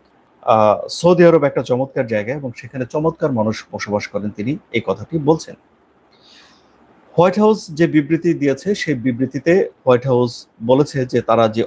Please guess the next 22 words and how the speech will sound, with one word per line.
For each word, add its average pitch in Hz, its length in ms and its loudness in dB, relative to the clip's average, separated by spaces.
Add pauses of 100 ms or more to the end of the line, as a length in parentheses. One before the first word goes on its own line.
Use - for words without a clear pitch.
অস্ত্রগুলো 147 460 4
বিক্রি 131 280 -6
করেছে, 123 380 -6
কত 120 180 -2
টাকার 123 260 -2
অস্ত্র 120 260 -6
বিক্রি 113 260 -6
করেছে 120 420 -2 (200)
সৌদি 110 240 0
আরবের 110 240 2
কাছে - 360 -10 (380)
এবং 147 260 4
কোন 185 200 2
কোন 196 260 2
খাত 113 340 -2 (360)
এর, 117 280 0
এর 131 160 2
ভেত-, 117 260 -2
এর 127 160 2
ভেতরে 117 400 0
অন্তর্ভুক্ত 110 520 -6
রয়েছে, 107 380 -2